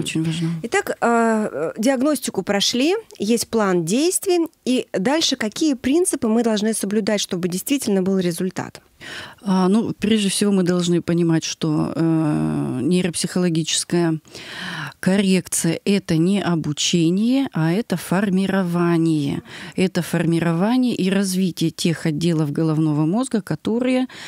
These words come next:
Speaker 1: а, не сформировались, по, как я уже говорила, по некоторым причинам.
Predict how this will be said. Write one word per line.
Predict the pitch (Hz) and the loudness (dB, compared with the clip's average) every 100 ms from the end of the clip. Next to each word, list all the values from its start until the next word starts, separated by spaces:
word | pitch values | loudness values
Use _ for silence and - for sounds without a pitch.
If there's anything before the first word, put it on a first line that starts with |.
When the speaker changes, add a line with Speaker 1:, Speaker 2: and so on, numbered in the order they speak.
| - - | -14 -8
Speaker 1:
а, | 175 180 180 | -2 2 4
не | 180 262 | 2 2
сформировались, | - 196 190 170 160 160 214 214 - | 0 0 2 2 2 2 0 0 -2
по, | 185 180 151 | -2 -2 0
как | - 175 | -2 -2
я | 156 | -2
уже | 156 156 | -2 -2
говорила, | 156 202 208 | 0 0 0
по | 160 | 0
некоторым | 170 190 175 170 165 | 0 -2 -2 -2 -2
причинам. | 165 180 - - 170 151 - | -2 -4 -2 -2 0 0 -2